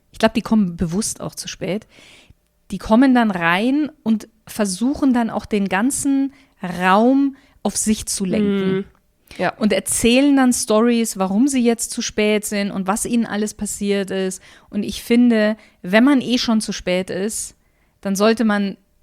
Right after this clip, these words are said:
Speaker 1: kurz sich entschuldigen, nicht nur beim
Speaker 2: Ja.
Speaker 1: Gastgeber, vielleicht auch bei den anderen Gästen
Speaker 2: Ja.
Speaker 1: und keine große Show draus machen.
Speaker 2: Ja, ich find auch, das wirkt wahnsinnig plump und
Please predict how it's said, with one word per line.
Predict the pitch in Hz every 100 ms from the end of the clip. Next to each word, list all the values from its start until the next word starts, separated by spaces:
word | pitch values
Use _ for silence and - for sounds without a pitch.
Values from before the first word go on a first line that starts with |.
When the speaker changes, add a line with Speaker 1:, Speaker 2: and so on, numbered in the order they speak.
| -
Speaker 1:
kurz | - 294 -
sich | - 214 240 240
entschuldigen, | 240 226 220 214 208 208
nicht | 214 214
nur |
beim | 202 190
Speaker 2:
Ja. | 190
Speaker 1:
Gastgeber, | 185 - 262 233
vielleicht | 220 208 226
auch | - - - -
bei | 202
den | 196 190 190 185 - _
anderen | 202 240 269 233
Gästen | 214 - - 262 277
Speaker 2:
Ja. | 196 - 185 - _ _ _
Speaker 1:
und | 226 -
keine | - 262
große | 254 226 233
Show | - 160
draus | - 160 -
machen. | 190
Speaker 2:
Ja, | 185 - _ _ _ _ _
ich | - 214
find | 220 196
auch, | 196
das | 196 202 -
wirkt | 190 190 _
wahnsinnig | - 185 175 226 240 220 - -
plump | - 202 214 277 392 - - _ _ _ _ _ _
und | 196 202 196 196 - -